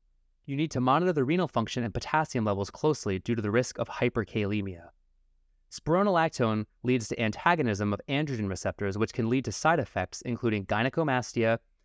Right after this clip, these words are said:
menstrual irregularities, and sexual dysfunction. Eplerenone is a newer M R A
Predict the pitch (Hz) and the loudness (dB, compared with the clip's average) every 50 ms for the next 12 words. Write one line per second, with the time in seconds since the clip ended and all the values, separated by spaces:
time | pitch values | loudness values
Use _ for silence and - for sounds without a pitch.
0 | _ _ - 113 120 139 147 - - 156 147 - 127 120 120 117 117 107 104 107 | _ _ -2 0 0 0 0 0 0 2 2 2 2 2 2 2 2 2 2 2
1 | 107 104 101 98 98 95 92 92 - - _ _ - 117 107 104 - 120 110 - | 2 2 2 0 -2 -2 -4 -4 -8 -10 _ _ -6 -6 -4 -2 0 0 0 0
2 | - 113 101 95 101 - - - 98 95 - - - - - - - _ _ _ | 0 -2 0 0 -2 -4 -4 -4 -4 -4 -6 -10 -12 -12 -12 -12 -14 _ _ _
3 | _ _ _ _ _ _ _ _ _ _ - - - - - 185 208 196 135 110 | _ _ _ _ _ _ _ _ _ _ -6 -6 -4 0 2 2 2 2 2 2
4 | 107 104 107 - 120 101 113 104 104 107 131 175 190 165 120 - - 101 101 101 | 2 0 0 0 0 0 0 0 0 0 2 2 4 2 2 2 0 -2 -2 0
5 | 95 95 95 95 95 | 0 0 0 0 -2